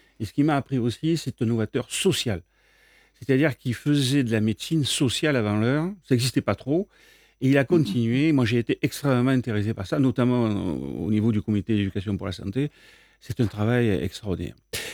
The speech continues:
Speaker 1: Eh bien, il nous reste infiniment à vous remercier, Marianne Guterres, pour l'évocation de votre papa et votre travail d'écriture et de réalisation, euh, de ce film, hein, sur sa vie et son œuvre.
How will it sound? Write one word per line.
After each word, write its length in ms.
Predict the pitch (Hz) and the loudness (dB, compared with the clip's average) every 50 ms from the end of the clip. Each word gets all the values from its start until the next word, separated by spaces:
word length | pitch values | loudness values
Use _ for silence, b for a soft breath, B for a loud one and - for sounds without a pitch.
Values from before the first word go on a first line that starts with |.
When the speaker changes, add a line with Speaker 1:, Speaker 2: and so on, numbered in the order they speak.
| B B B B B B B B - | B B B B B B B B 4
Speaker 1:
Eh 0 | |
bien, 100 | 139 165 | 4 6
il 20 | 175 | 6
nous 80 | 185 | 8
reste 220 | 190 196 - - 185 | 6 6 6 4 4
infiniment 340 | 170 139 151 160 160 165 | 2 4 4 4 4 6
à 40 | 160 | 4
vous 120 | 147 147 131 | 4 4 4
remercier, 400 | 135 127 127 120 110 - 175 170 | 4 4 2 2 0 0 2 2
Marianne 260 | 151 139 135 131 123 | 2 4 2 2 2
Guterres, 320 | 120 117 - 143 151 147 131 - 135 113 - | 0 -2 0 0 0 0 2 0 0 0 2
pour 100 | 120 123 | 2 2
l'évocation 460 | 127 120 131 117 131 120 - - 127 | 4 4 4 2 2 2 2 2 2
de 60 | 110 | 2
votre 120 | 120 107 | 2 2
papa 800 | - 117 113 - - 135 135 131 127 123 120 117 110 107 104 92 - - | 2 0 0 0 2 2 4 4 6 6 4 4 4 2 2 0 0 2
et 60 | 107 | 2
votre 160 | 113 120 - | 2 2 2
travail 240 | - 123 120 123 123 | 4 4 4 4 4
d'écriture 580 | 113 107 - - 110 - - - 151 143 135 113 | 4 2 0 -2 -4 -4 -2 0 0 2 2 2
et 60 | 110 | 2
de 80 | 101 104 | 2 2
réalisation, 960 | 104 101 110 110 107 104 95 101 95 90 - - 127 123 117 107 101 95 92 | 2 2 2 2 2 2 0 0 -2 -4 -4 -2 0 0 2 2 2 0 0
euh, 120 | 92 92 95 | -2 -2 -2
de 160 | 95 95 101 | -2 -2 -2
ce 140 | - - 101 | 0 -2 -2
film, 300 | - - 143 151 151 123 | -2 0 0 2 2 4
hein, 120 | 123 131 | 2 2
sur 220 | 123 - - 98 - | 2 0 -2 -6 -6
sa 140 | - 101 101 | -4 -2 0
vie 240 | 104 113 123 117 107 | 0 0 0 0 0
et 20 | |
son 220 | 98 - - 101 107 | -2 -2 -2 0 0
œuvre. 180 | 123 131 131 | 0 0 0